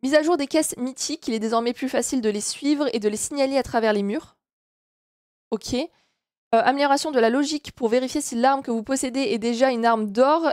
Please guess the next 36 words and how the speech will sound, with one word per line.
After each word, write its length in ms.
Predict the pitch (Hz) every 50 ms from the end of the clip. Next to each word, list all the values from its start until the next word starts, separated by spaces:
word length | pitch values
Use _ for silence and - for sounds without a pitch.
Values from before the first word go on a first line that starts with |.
| - -
et 100 | - 240
accorder 640 | - 254 277 - 254 240 247 226 226 269 277 277 - -
à 120 | 226 233
la 100 | 220 220
place 440 | 220 - 277 269 285 311 - - -
une 80 | 240 233
amélioration 400 | 226 226 226 226 247 - 277 269
différente. 600 | 254 247 254 - 247 220 208 202 - - - _ _ _ _ _ _ _ _ _ _ _ _ _ -
Ok, 60 | 208
si 80 | 220 214
t'as 100 | - 208
une 100 | 214 226
arme 220 | 233 240 233 226
d'or, 240 | 208 233 240 269 -
ça 100 | - 208
te 40 | 233
redonne 280 | - 233 208 202 202
pas 140 | - 254 226
une 80 | 220 214
arme 180 | 208 202 202
d'or 160 | 196 208 214 -
similaire, 380 | - - 202 190 185 214 208
ok. 180 | 202 190 - 233 247 - _ _ _ _ _ _ -
L'emplacement 400 | 247 269 277 302 294 - 302 302
est 80 | 302 262
désormais 380 | 226 240 247 247 247 254 254 -
annoncé 500 | 247 240 233 247 247 - - 277 269 - -
avant 240 | 240 240 226 233 226
l'apparition 720 | 214 - 214 202 202 196 - - - 277 269 285 302 294 - _ _ _ -
et, 200 | - 247 233 - - _ _ _ _ _ _ _ _
avant 180 | - 240 226 240
l'apparition 540 | 233 214 214 208 208 214 - - 277 285 -
et 80 | - 247
marqué 440 | 233 247 - - 277 262 - - _
sur 260 | - - - - 214
les 180 | 226 226 220